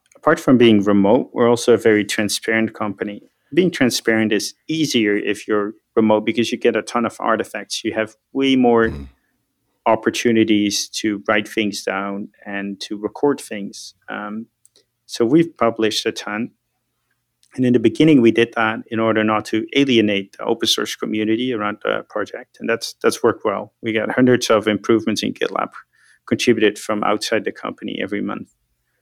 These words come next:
Speaker 1: Uh, but what also happened is that it became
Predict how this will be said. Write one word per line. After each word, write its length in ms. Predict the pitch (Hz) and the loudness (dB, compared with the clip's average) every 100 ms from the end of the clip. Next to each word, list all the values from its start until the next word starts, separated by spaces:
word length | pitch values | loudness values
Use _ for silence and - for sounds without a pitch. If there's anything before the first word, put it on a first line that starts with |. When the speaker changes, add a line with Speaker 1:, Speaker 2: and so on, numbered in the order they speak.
| _ _ _ - | _ _ _ -2
Speaker 1:
Uh, 140 | 110 | 0
but 240 | 110 - - | 2 0 0
what 160 | 131 | 0
also 320 | - 147 - | 4 2 4
happened 340 | 120 113 107 107 | 2 2 0 0
is 180 | 104 - | 0 2
that 180 | 113 104 | 0 0
it 100 | 101 | -2
became 500 | 110 - 110 107 | -4 -4 -4 -4